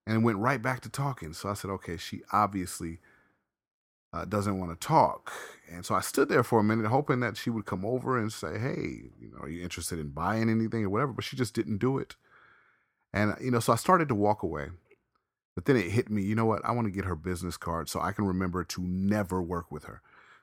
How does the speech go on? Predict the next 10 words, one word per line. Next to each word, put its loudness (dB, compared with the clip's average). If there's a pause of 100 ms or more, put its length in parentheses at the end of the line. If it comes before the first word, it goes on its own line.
(100)
<laughs> 6
So 0
I 6
went 0
back 2 (280)
and -2
I 0
said, -4
"Excuse -2
me." -4